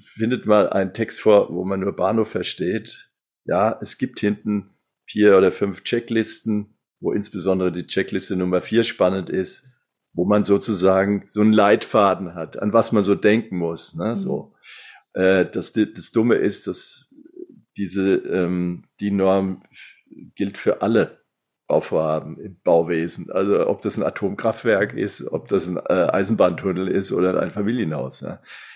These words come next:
Speaker 1: Insofern muss man da ganz viel adaptieren. Aber das wäre eine denkbare Möglichkeit. Und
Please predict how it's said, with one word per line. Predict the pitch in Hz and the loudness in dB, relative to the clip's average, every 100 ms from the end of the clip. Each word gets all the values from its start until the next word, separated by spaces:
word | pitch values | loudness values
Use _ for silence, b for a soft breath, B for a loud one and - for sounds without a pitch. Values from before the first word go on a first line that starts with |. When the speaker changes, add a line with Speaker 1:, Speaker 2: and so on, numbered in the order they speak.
| B | B
Speaker 1:
Insofern | 95 98 - 107 | -2 0 4 4
muss | 107 127 | 4 4
man | 127 113 | 4 6
da | 104 | 6
ganz | 104 107 | 4 0
viel | - 107 104 98 - _ _ _ _ _ - | -4 -4 -2 -2 -6 _ _ _ _ _ -4
adaptieren. | 92 95 - - 113 107 78 - | 0 2 0 -2 4 6 4 0
Aber | - 110 | 2 4
das | 117 127 | 4 6
wäre | 143 | 6
eine | 147 160 - | 6 4 0
denkbare | - - 147 156 147 139 | -12 -2 0 4 4 4
Möglichkeit. | 147 165 107 - 78 76 - | 2 0 -4 -4 -4 -4 -4
Und | 95 - | -6 -6